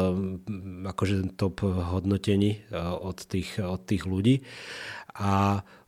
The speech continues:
už to bolo také, že už som pomaly aj zarábal vlastne viacej ako v tej, v tej práci len tým,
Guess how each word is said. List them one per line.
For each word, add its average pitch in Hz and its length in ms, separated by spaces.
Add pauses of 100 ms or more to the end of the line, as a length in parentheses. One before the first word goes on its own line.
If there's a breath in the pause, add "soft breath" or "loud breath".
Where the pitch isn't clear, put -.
už - 160
to 117 80
bolo 107 240
také, 107 320
že 104 400 (480)
už 110 80
som 113 160
pomaly 110 400
aj 104 160
zarábal 107 320
vlastne 104 320
viacej 104 400
ako 107 160
v - 80
tej, 104 200 (360)
v - 20
tej 107 160
práci 104 380
len 98 320
tým, 98 240